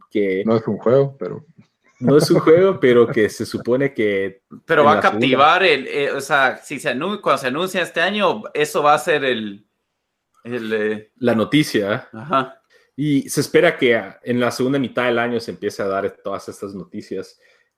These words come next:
Speaker 1: Eh, número tres es The Outer Worlds de Obsidian Entertainment, eh, para todas las consolas, aún sin fecha. Eh, número dos es Control del estudio Remedy, también para Xbox y PlayStation,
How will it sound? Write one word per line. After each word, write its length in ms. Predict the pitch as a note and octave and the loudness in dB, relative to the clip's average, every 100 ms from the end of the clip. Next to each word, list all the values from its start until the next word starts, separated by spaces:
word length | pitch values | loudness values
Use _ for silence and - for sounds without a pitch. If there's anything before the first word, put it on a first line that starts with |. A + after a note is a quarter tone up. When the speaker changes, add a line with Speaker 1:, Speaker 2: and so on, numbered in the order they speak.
| _ A#2+ | _ 4
Speaker 1:
Eh, 380 | A2+ A2 G#2+ B2+ | 6 6 2 0
número 360 | C#3+ E3+ A#2+ | 0 2 2
tres 340 | - C3 D#3+ D3 | 0 -2 -2 -4
es 160 | B2 | -8
The 160 | A2+ G2+ | -8 -10
Outer 300 | A2+ A#2+ C3 | -2 0 0
Worlds 540 | A2 G#2 A#2 C#3+ D#3+ - | -4 -2 0 0 -2 -6
de 100 | G2+ | -8
Obsidian 500 | - - B2+ C3+ B2 | -8 -6 -4 -2 -4
Entertainment, 720 | G2+ F#2 - B2+ E3 E3+ - _ | -8 -10 -6 -6 -4 -6 -8 _
eh, 220 | G#2 F#2+ - | -6 -6 -4
para 240 | F#2 - | -6 -4
todas 160 | A#2+ C3+ | -2 0
las 140 | C3 | -2
consolas, 800 | G#2 G2+ B2+ D#3+ G3 - - _ _ | -6 -2 0 0 -2 -4 -16 _ _
aún 320 | G#2+ G#2 B2+ | -2 0 0
sin 220 | - B2+ | -2 -4
fecha. 560 | - C3+ D#3 - A3+ _ _ _ _ _ _ | -2 -2 0 -2 -4 _ _ _ _ _ _
Eh, 580 | A#2 A2+ G#2 G2+ G2 F2+ A#2+ | 4 6 6 6 4 2 -2
número 420 | A#2+ C3+ D3 G#2+ | 0 2 4 4
dos 720 | F#2 B2 F3+ - - - - | 4 4 2 0 -14 -16 -12
es 420 | A#2 A#2+ A#2+ - | -4 -2 -2 -6
Control 840 | - - G#2 F#2 - A#2+ D#3 A3 - _ _ _ _ _ | -10 -4 -4 -4 0 2 4 0 -6 _ _ _ _ _
del 220 | G#2 G#2+ | 0 2
estudio 460 | G2+ - C3 C#3 G#2 | 0 -4 0 2 2
Remedy, 460 | A#2 D#3+ E3 F3 | 2 0 -2 -4
también 360 | F3 G2+ A2 B2 | -4 -4 -4 -2
para 340 | B2 G#2 G2+ | -2 -2 -2
Xbox 360 | - - C3 - | -4 -6 -10 -10
y 20 | |
PlayStation, 880 | - G#2+ A2 B2+ C#3+ - F#3+ F#3+ | -8 -6 -4 -2 -2 -4 -8 -8